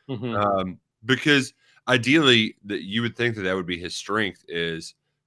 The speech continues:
Speaker 2: kind of bullying guys off the dribble with his just size and his length and his athleticism. But every time he goes to drive, it's like he's dribbling into one of his teammates, you know? So
Speaker 1: Or two or three defenders.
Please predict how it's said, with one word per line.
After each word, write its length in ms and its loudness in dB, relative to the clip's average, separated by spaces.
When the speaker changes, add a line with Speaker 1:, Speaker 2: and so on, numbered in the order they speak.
Speaker 2:
kind 140 0
of 160 -6
bullying 560 2
guys 520 0
off 240 -6
the 60 -8
dribble 380 -6
with 200 -8
his 160 -14
just 440 -14
size 640 -2
and 80 -10
his 140 -12
length 300 -8
and 60 -6
his 120 -8
athleticism. 720 -4
But 400 2
every 260 6
time 220 0
he 80 2
goes 260 2
to 100 -8
drive, 500 4
it's 120 -10
like 80 -8
he's 180 -8
dribbling 400 -2
into 240 -4
one 140 -4
of 60 -6
his 140 -14
teammates, 580 -6
you 120 -8
know? 160 -2
So 380 2
Speaker 1:
Or 200 4
two 260 2
or 100 4
three 200 -2
defenders. 600 -6